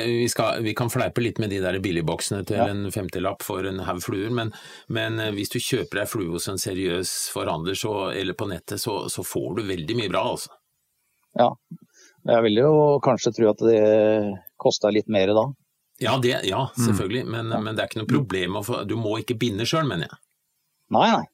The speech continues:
Speaker 2: nei, nei. Selvfølgelig ikke. Så, og de sa, det er vel noen butikker igjen enda som har litt grann, eh, sånne boksere med litt, eh, ordentlige fluer, jeg tror det.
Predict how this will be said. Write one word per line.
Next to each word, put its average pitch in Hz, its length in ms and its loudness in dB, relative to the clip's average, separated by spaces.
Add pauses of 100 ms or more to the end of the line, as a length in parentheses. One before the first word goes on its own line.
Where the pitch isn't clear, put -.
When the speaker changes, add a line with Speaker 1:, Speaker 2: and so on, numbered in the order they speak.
Speaker 2:
nei, - 160 2
nei. - 100 -14 (400)
Selvfølgelig 117 480 -2
ikke. 147 160 -4 (720)
Så, - 240 -4 (300)
og 107 60 4
de 107 120 4
sa, 113 160 4 (160)
det 120 80 6
er 156 80 6
vel 202 80 8
noen 143 200 4
butikker 151 280 4
igjen 160 160 6
enda 156 220 6
som 190 140 2
har 160 180 6
litt 156 100 4
grann, 147 240 6
eh, 147 200 6
sånne 139 200 2
boksere 135 380 4
med 147 100 4
litt, 139 220 2
eh, 131 260 6
ordentlige 131 320 2
fluer, 143 160 2
jeg 175 220 2
tror 208 180 2
det. 233 40 -4